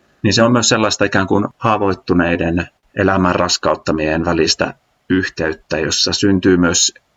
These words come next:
myötätuntoa ja iloa toinen toista kohtaan. Ja se, se ei ole teknistä, vaan se on ihan oikeaa ja totta. Tietenkin siinä on monet tekniset kynnykset ylitettävänä ja, ja tämä ruutuasetelma myös rajaa sellaista kokemuksellista todellisuutta pois, niin kuin semmoista elämän fyysistä ulottuvuutta, mutta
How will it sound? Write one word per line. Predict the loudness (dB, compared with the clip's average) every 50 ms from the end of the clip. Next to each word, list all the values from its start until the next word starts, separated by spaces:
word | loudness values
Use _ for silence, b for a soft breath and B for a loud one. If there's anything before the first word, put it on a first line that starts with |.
| _ -2
myötätuntoa | 0 2 2 2 2 0 0 2 2 2 2 2 2 2 2 4
ja | 2 2
iloa | 2 2 2 2 2 2 0
toinen | 0 0 0 0 -2 -2 -2
toista | -2 -4 -2 -2 -4 -4 -2 -2
kohtaan. | -2 -2 -2 0 -2 0
Ja | 0
se, | 0 0 0
se | 0 2
ei | 2 4 4
ole | 2 2 -2 _ -2
teknistä, | -2 -2 0 0 0 0 2 -2 -2 0
vaan | 0 0 0
se | 0 0
on | 0 0 0
ihan | 0 0 0 -2 -2 -4 -8 _ _ -2
oikeaa | 0 0 0 0 0 2 2
ja | 2 2
totta. | 0 -2 -2 -2 _ _ -4 -4 -4 -4 B B B B
Tietenkin | 0 0 2 2 2 2 2
siinä | 2 2 2 2 2 2
on | 4 4 2 2 0 0
monet | 0 2 2 2 2 0 0
tekniset | -2 0 0 0 0 0 -2 0
kynnykset | 0 2 2 4 2 2 0 0 2
ylitettävänä | 2 2 4 2 2 0 -2 -2 -2 0 0 2 2
ja, | 2 2 0 0 -2 -4
ja | -6 -2
tämä | -2 0 0 0 0 2
ruutuasetelma | 2 4 2 4 2 2 0 0 0 0 0 0 0 0 0 0 0 0 -2 -2 -6 -12 _ _ _ _ -4
myös | -2 0 0 0
rajaa | 0 0 0 0 0 0 0 0
sellaista | 0 0 0 0 0 -2 0 -4 -4 -6 -6 b b b b b -2
kokemuksellista | -2 -2 0 0 0 2 0 0 0 0 0 0 0 0 -2 -2 -2
todellisuutta | 0 0 0 2 0 -2 -2 -4 -4 -4 -4 -6
pois, | -2 0 2 2 2 0 0 -2
niin | -2 0
kuin | 0 0 -2 -2 -2
semmoista | -4 -2 -2 -2 -2 0
elämän | 0 0 0 0 0 -2 0
fyysistä | 2 0 2 2 0 -2 -2 -2 0
ulottuvuutta, | 0 -2 -2 -4 -6 -10 -6 -6 -6 -6 -4 -4 -4
mutta | -4 -4 -2 -4 -4 -4